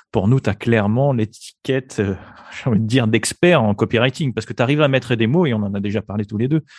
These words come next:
T-, c-, les mots te viennent et tu, tu images beaucoup. D'ailleurs, on l'entend, on l'entend depuis le début, euh, de, de ce podcast que tu, tu images beaucoup ce que tu, ce que tu dis, et à l'écrit, ça s'y retrouve.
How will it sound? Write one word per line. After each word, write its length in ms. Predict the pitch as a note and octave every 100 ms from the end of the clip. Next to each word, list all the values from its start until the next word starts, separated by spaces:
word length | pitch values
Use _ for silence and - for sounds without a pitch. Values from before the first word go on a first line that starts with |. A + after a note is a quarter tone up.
| - - _ _ -
T-, 200 | - A2+
c-, 260 | - - - C#3
les 180 | A2+
mots 220 | A2 D3 D3
te 100 | B2+
viennent 380 | A2 C3+ E3+
et 80 | B2
tu, 260 | - A2+ G#2
tu 160 | -
images 320 | A2+ B2+ C3+ A#2+
beaucoup. 340 | C3 - F3
D'ailleurs, 260 | A2 G#2+ A2+
on 100 | G#2
l'entend, 560 | G#2 G2+ B2 A#2+ G#2+ -
on 80 |
l'entend 300 | G#2+ G#2 B2
depuis 220 | A2 G2+ G#2+
le 80 |
début, 400 | G#2+ G#2 B2 B2
euh, 120 | F#2+ F#2 - - _ F2
de, 240 | F#2 F#2+
de 120 | F#2+
ce 140 | F#2 F#2+
podcast 500 | G2 G2+ E3 - -
que 260 | G2+ F#2
tu, 400 | F2+ - G2 F#2
tu 160 | - G#2
images 300 | G#2 A2+ A2
beaucoup 340 | A#2+ A#2 D3
ce 80 | B2+
que 100 | A#2
tu, 300 | - G#2+ G#2
ce 60 | -
que 80 |
tu 160 | A2 A2
dis, 200 | D3+ E3
et 60 | A2+
à 60 |
l'écrit, 260 | A2+ - D#3
ça 140 | -
s'y 120 | -
retrouve. 400 | A2+ A2+ - C3